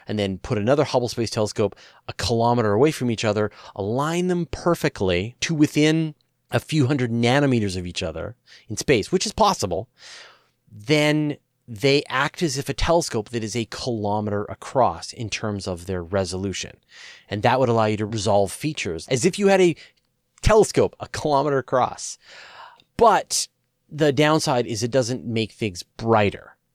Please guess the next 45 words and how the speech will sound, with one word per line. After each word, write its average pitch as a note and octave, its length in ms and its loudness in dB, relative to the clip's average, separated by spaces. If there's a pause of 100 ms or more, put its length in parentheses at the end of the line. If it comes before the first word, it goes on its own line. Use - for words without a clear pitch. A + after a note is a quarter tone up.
So F#2+ 320 -2
if - 140 -8
something D3 240 0
is A#2 100 -2
fairly G#2 380 -2
dim, B2 420 2
you G#2+ 80 0
can't G#2 220 0
resolve G#2+ 300 2
it E2 80 -8
because F2+ 180 -10
you F2+ 80 -10
can't - 280 -8
see - 360 -2
it. - 160 -16 (460)
And B2+ 120 -4
so - 80 0
the C#3+ 140 -2
trick - 500 0
to - 180 -4
resolve A#2 540 2
something A2+ 220 -6
that's F#2+ 100 -8
very G2 220 -4
dim, G2 300 -4
the, G2+ 140 -12
the C#3 200 -2
idea F3 240 0
that A3 80 -4
I G3 80 -2
really C3 440 0
like F#2 420 0 (540)
is C3 180 -2
this C#3+ 60 -2
idea C#3+ 380 2
of A2+ 240 -4
sending A#2+ 460 0
up A2 140 -2 (120)
dumb A2+ 320 4
telescopes. - 760 -4 (320)
So D#3 240 0
instead G3+ 520 2
of F3 120 4
a C3 140 0
really E3+ 960 0